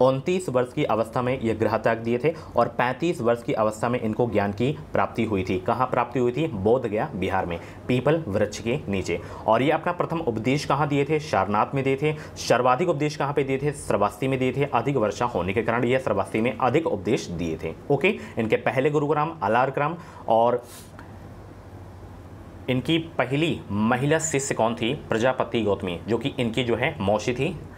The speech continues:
जो इनका जो है लालन पोषण किए थे। और कुशीनगर में इनकी मृत्यु हुई थी, जिसे महापरिनिर्वाण के नाम से जाना जाता है। ओके, इतना आपको याद रखना है। और गौतम बुद्ध जी के जो है बचपन का नाम क्या था? सिद्धार्थ था। और उधर confuse मत होना,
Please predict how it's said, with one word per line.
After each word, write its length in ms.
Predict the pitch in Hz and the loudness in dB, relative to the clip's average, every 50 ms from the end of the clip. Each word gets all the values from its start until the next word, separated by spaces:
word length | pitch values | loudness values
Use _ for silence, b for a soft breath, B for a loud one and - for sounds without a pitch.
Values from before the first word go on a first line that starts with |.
| B B B B - - | B B B B -8 -6
जो 240 | 101 98 104 143 160 | -2 2 2 2 4
इनका 260 | 160 123 117 113 123 | 2 0 -2 0 0
जो 100 | 110 113 | 0 0
है 140 | 117 147 135 | 0 0 0
लालन 280 | 101 92 98 104 113 | 2 2 2 0 0
पोषण 320 | 117 117 98 95 - - 202 | 0 -2 -2 -2 -2 -4 -4
किए 320 | - - - 85 82 82 82 | -4 -4 -4 -4 -4 -2 -4
थे। 100 | 85 87 85 B B B - | -4 -6 -8 B B B 2
और 120 | 107 107 | 2 2
कुशीनगर 640 | 104 - - 123 - - 170 165 139 120 113 117 120 | 2 0 -2 -2 0 0 0 2 2 2 2 2 2
में 260 | 113 117 123 131 - | 0 0 -2 -2 -2
इनकी 240 | - - 101 - 117 | -4 -4 -2 0 0
मृत्यु 320 | 104 95 95 101 - 127 | 0 0 -2 0 0 0
हुई 160 | 117 120 120 113 | 2 2 0 0
थी, 220 | 117 131 151 - - | 0 -2 -4 -2 -2
जिसे 300 | 104 98 - 117 113 - - 101 | -4 -2 0 -2 -2 -2 -4 -2
महापरिनिर्वाण 840 | 98 101 107 107 139 143 - 104 98 101 104 98 92 98 101 95 95 | 0 2 2 4 2 2 2 0 0 0 -2 -2 -2 0 0 0 0
के 100 | - 110 | 0 0
नाम 140 | 95 87 | 0 -2
से 220 | 87 - - 170 170 - | -2 -2 -2 -2 -4 -2
जाना 260 | 87 90 85 85 85 | -2 0 0 0 0
जाता 240 | 80 78 78 - 85 | -2 -2 -2 -2 -4
है। 160 | 85 90 90 - | -4 -4 -4 -4
ओके, 260 | 127 123 - 156 170 B B B B B B - | -2 0 2 2 0 B B B B B B -2
इतना 220 | 131 131 - 147 160 | 0 2 2 2 2
आपको 300 | 156 - 117 - - 127 | 2 2 0 2 2 2
याद 180 | 110 104 113 | 2 2 2
रखना 180 | 120 117 131 131 | 0 -2 -2 -2
है। 160 | 127 - 113 - | -2 -2 0 2
और 140 | 107 107 110 | 2 2 2
गौतम 400 | 104 110 113 110 - 143 151 160 160 B B B B - - | 2 0 0 0 0 -2 -4 -4 -6 B B B B -8 -6
बुद्ध 320 | 107 104 127 147 135 135 | 0 2 2 2 2 2
जी 140 | 127 117 123 | 0 0 -2
के 100 | 120 127 | -2 0
जो 100 | 120 127 | 0 0
है 180 | 123 135 127 107 | 0 -2 0 0
बचपन 340 | 98 107 - - - 131 131 | 0 0 0 0 -2 -2 0
का 100 | 123 123 | 0 2
नाम 200 | 104 104 107 110 | 2 2 2 2
क्या 120 | 110 107 | 2 0
था? 140 | 104 - 143 | 2 0 -2
सिद्धार्थ 640 | 143 - - - - 101 101 98 98 101 104 95 101 | -4 -4 -4 -2 -2 -2 -2 0 0 2 2 2 0
था। 280 | 87 90 90 85 - - | 0 -2 -2 -4 -2 -2
और 140 | - 104 104 | 0 0 2
उधर 220 | 73 107 113 123 123 | 2 2 2 2 2
confuse 480 | - 123 110 110 110 - 131 151 147 | 2 0 0 0 0 0 0 2 2
मत 160 | 139 131 113 | 0 0 2
होना, 280 | 123 120 120 123 135 147 | 2 2 2 0 0 -2